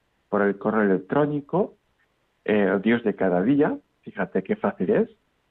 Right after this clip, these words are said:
¿eh? el, el título, el nombre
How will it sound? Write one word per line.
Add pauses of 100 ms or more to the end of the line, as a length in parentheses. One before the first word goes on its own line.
(140)
¿eh?
el,
el
título,
el
nombre